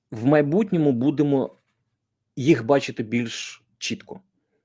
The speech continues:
Вони будуть отримувати якісь дефініції.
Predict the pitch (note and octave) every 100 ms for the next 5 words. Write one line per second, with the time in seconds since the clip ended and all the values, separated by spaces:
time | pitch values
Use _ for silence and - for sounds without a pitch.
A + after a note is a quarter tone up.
0 | _ _ - A2 C#3 C#3 D3 D3 - A#2+
1 | C#3+ C#3+ B2+ A#2+ A2+ G#2+ A2 G2+ G#2+ A#2
2 | - A#2 A2 G2 - -